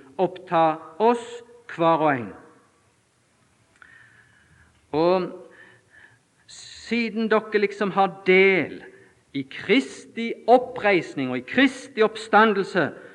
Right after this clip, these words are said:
så skal deres mål, deres ambisjon, om du vil, hele deres syn skal sentrere seg i Han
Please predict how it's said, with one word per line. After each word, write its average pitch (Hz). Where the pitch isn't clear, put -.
så -
skal 143
deres 214
mål, 185
deres 233
ambisjon, 233
om 220
du 208
vil, 123
hele 247
deres 247
syn 269
skal -
sentrere 175
seg 185
i 160
Han 180